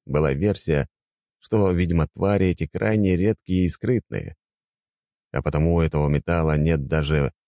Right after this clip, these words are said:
в минимальном количестве, чтобы можно было в полной мере изучить его свойства.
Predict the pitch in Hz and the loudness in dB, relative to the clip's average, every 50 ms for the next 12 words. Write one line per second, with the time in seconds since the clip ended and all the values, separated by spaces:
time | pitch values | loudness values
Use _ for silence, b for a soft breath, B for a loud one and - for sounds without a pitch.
0 | _ - 73 78 85 90 87 82 82 82 85 85 82 78 80 76 69 - 78 85 | _ -8 -4 -2 0 0 2 2 0 0 0 0 2 2 0 0 0 -2 -2 0
1 | 92 95 85 - - - - - 50 50 - - _ _ _ _ _ _ _ _ | 0 0 0 -2 -6 -10 -10 -10 -12 -12 -12 -14 _ _ _ _ _ _ _ _
2 | - 80 76 76 76 76 73 69 73 69 69 69 65 - - - 82 78 71 73 | -4 0 0 2 2 2 0 0 0 0 0 0 -2 -2 -4 -4 -2 0 0 0
3 | 73 78 80 78 71 69 67 67 67 67 76 - - 76 - - 67 67 67 - | 0 0 2 0 0 0 0 0 0 -2 -4 -4 -4 -4 -2 -2 -2 -2 -2 -2
4 | 76 67 53 - - - - - - | -2 -4 -4 -4 -8 -12 -16 -18 -18